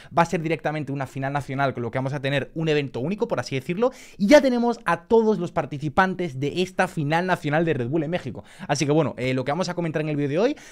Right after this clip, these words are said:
va a ser, pues vamos a ver la lista, vamos a ver los participantes, vamos a ver quién está, eh, qué pueden aportar, qué nos podemos esperar de esta final nacional de Red Bull. También vamos a comentar, evidentemente, como siempre, las ausencias, porque al final, pues, eh, siempre que se saca una lista, por desgracia, eh, hay ausencias,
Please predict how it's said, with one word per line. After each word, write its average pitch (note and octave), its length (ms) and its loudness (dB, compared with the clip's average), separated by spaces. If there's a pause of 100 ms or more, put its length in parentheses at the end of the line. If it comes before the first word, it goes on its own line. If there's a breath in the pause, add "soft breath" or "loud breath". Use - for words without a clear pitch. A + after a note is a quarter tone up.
(160 loud breath)
va E3 60 6
a D#3+ 40 2
ser, G3 200 4
pues F#3 160 -2
vamos D3 220 -4
a D3 40 -4
ver C#3 80 -2
la C3+ 100 0
lista, G#3+ 380 2
vamos D3+ 260 -2
a D3 40 -2
ver C3+ 80 -2
los C3 100 -8
participantes, D3+ 800 -2 (180 loud breath)
vamos E3+ 300 2
a - 20 0
ver D#3+ 180 0
quién D#3+ 200 -4
está, E3+ 480 6
eh, C3+ 160 0
qué D#3 100 0
pueden D#3 260 2
aportar, D3+ 560 2
qué D3 120 -4
nos D#3 100 -4
podemos D3+ 320 0
esperar C3+ 300 -2
de F3+ 160 0
esta D3+ 180 -6
final C3+ 200 -6
nacional C3 280 -4
de A#2+ 60 2
Red A2+ 160 -4
Bull. G3 240 -2 (240 loud breath)
También E3 340 2
vamos A3 200 2
a G#3 40 -2
comentar, E3 300 0
evidentemente, D3 500 -2
como A#2+ 240 -2
siempre, C#3+ 360 0 (180 loud breath)
las C3+ 240 -2
ausencias, D#3+ 540 0
porque - 180 -6
al A#2+ 80 0
final, B2+ 220 -2
pues, A#2+ 180 -4
eh, A2+ 160 -6
siempre C#3+ 340 2
que B2+ 60 -2
se B2 100 -6
saca C#3+ 220 -6
una B2+ 160 -2
lista, D#3 380 -2
por B2+ 140 -2
desgracia, B2 520 -2
eh, B2 80 -2
hay D3+ 200 0
ausencias, D3+ 540 4